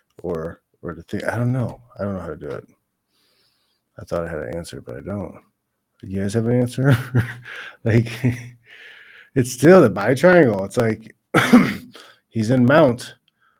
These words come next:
or he's got the back, he's got his arm around the neck, and then it's like, ah, but that move isn't finishing it, so I, I don't know. I don't know, man.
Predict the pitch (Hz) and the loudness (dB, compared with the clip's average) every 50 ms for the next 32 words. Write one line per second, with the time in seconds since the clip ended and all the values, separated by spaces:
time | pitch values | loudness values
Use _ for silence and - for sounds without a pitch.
0 | _ _ _ 98 101 95 113 113 113 117 117 110 139 147 156 143 131 107 - - | _ _ _ -12 -10 -6 -4 -6 -6 -6 -4 2 4 4 4 4 2 0 -6 -10
1 | 110 101 101 110 113 107 107 107 104 104 98 123 147 165 165 160 143 127 123 120 | -10 -10 -6 -6 -6 -4 -4 -6 -6 -6 -2 0 2 4 4 4 4 2 2 0
2 | 120 110 98 - - - - 107 104 104 107 107 104 101 101 95 - - - 110 | 0 -4 -6 -10 -14 -18 -14 -12 -10 -8 -8 -8 -8 -8 -10 -12 -12 -10 -8 -6
3 | 107 107 107 - _ _ _ _ _ _ _ _ _ - 120 139 135 123 113 95 | -6 -8 -10 -12 _ _ _ _ _ _ _ _ _ -8 -4 -2 0 0 -2 -4
4 | 101 98 - 113 113 110 101 87 - - 98 - - - _ _ _ _ - 113 | -6 -10 -8 -8 -8 -6 -8 -10 -12 -20 -20 -20 -20 -20 _ _ _ _ -10 -8
5 | 123 127 123 120 131 123 127 120 120 - 147 156 147 120 113 113 110 104 95 _ | -6 -4 -4 -4 -2 -2 -4 -4 -2 -2 0 0 0 0 -2 -4 -6 -8 -10 _
6 | - 104 104 104 104 104 104 101 - _ _ _ _ _ _ _ _ _ _ _ | -14 -12 -12 -10 -10 -10 -12 -12 -14 _ _ _ _ _ _ _ _ _ _ _
7 | _ _ _ _ _ _ _ _ _ _ _ _ _ _ _ - 92 - - - | _ _ _ _ _ _ _ _ _ _ _ _ _ _ _ -20 -20 -20 -20 -20
8 | _ _ _ - _ _ _ - - - 113 - - 101 117 113 92 85 - - | _ _ _ -20 _ _ _ -18 -14 -12 -12 -12 -10 -8 -8 -8 -8 -10 -14 -16
9 | - - - 90 90 - - 120 131 139 147 151 123 92 90 92 98 107 113 101 | -16 -18 -18 -16 -14 -10 -6 -4 -4 -2 -2 -2 -4 -4 -6 -10 -10 -10 -12 -14